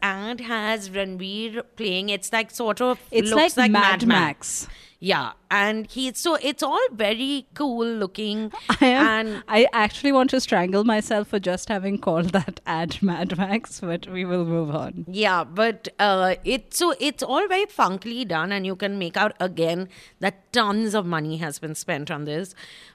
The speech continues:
Speaker 1: But w-, what is the
Speaker 2: Is
Speaker 1: point?
Speaker 2: it, is it making you crave chow mein,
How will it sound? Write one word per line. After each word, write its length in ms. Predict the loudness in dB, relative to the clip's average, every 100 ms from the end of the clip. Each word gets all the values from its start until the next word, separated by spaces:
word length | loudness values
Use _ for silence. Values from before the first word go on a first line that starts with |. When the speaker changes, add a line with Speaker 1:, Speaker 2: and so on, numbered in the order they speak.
| _
Speaker 1:
But 540 | -10 0 2 2 -2 _ _ _ _ _ _
w-, 240 | -10 -8 -8
what 320 | -8 -2 0 2
is 160 | 0
the 100 | -2 0
Speaker 2:
Is 160 | 4
Speaker 1:
point? 420 | 6 6 6 4 2
Speaker 2:
it, 100 | 6
is 140 | 6
it 140 | 8
making 400 | 8 8 8 8
you 100 | 8
crave 320 | 6 4 2 4
chow 220 | 6 6
mein, 340 | 4 2 -2